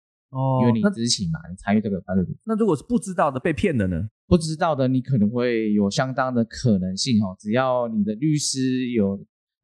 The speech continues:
Speaker 2: 有帮你把你不知情哦，你对于这个可能会涉及犯罪完全不知道。
Speaker 1: 嗯哼。
Speaker 2: 哦，不能有说我疑似知道，但是我觉得没差，这个也会有罪。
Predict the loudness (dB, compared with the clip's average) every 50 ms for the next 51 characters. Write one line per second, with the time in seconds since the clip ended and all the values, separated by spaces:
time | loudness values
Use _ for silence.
0 | _ -4 -2 0 0 0 0 0 0 2 2 2 0 0 -2 -2 -2 -4 -6 -8
1 | -8 -4 -4 -2 -2 -2 -4 -4 -6 -6 -2 0 2 2 2 2 0 -4 -8 -12
2 | -16 -10 -4 -2 -2 0 0 0 0 0 0 0 2 2 4 2 2 0 _ _
3 | _ _ -2 -2 -2 -2 -4 _ _ _ _ _ _ _ _ -8 -6 -4 -2 -2
4 | 0 0 0 0 0 -2 -4 -6 -4 -2 0 2 2 2 2 0 0 -4 _ -2
5 | 0 2 2 2 2 2 0 0 -2 -2 -2 0 0 0 0 2 0 0 0 0
6 | 0 0 0 0 0 2 2 2 2 2 -2 -2 -2 0 -2 -2 -2 -4 -10 _
7 | _ -6 0 4 4 4 4 4 2 -2 -4 _ _ 0 0 2 2 2 0 0
8 | 2 2 0 0 0 0 0 0 0 0 0 0 2 2 2 0 0 0 0 2
9 | 2 2 0 -2 -4 -6 -6 -2 0 0 2 2 2 0 0 -2 -4 -6 -4 -2
10 | 0 0 0 2 2 0 0 2 2 2 2 0 -2 -2 -2 0 0 0 -2 -4
11 | -10 _ _ _ -2 -2 0 2 0 0 -2 -2 -2 -2 0 0 -2 -4 _ _
12 | -2 0 2 2 0 -2